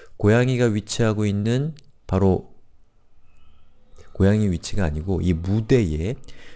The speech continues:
수평으로, 가로로 정 가운데를 좌-, 가운데의 좌표는 영입니다.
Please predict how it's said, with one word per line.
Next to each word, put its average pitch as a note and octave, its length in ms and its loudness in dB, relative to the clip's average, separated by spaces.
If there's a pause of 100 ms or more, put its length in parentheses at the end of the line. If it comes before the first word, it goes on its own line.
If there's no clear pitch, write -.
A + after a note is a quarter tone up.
(480)
수평으로, B2+ 720 0 (240)
가로로 A2 560 0
정 A#2 440 4
가운데를 F#2 800 0 (1040)
좌-, - 300 -2 (180)
가운데의 G2+ 580 2
좌표는 F2+ 540 0 (140)
영입니다. D#2+ 600 -4